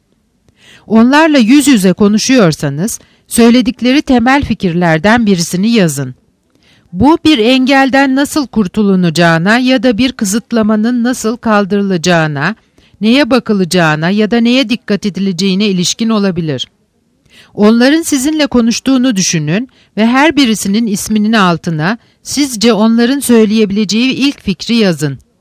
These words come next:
Onları kişisel olarak tanımıyor olsanız bile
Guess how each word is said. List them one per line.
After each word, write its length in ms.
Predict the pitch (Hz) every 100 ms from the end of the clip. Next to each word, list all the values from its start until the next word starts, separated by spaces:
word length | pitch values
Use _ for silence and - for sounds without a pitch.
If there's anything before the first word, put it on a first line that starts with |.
| _ _ _ _ _ _ -
Onları 460 | 208 233 254 285
kişisel 500 | 320 247 240 220 311
olarak 440 | 311 226 170 170 -
tanımıyor 440 | 202 208 208 175
olsanız 600 | 180 180 170 190 185 165
bile 320 | 147 135 175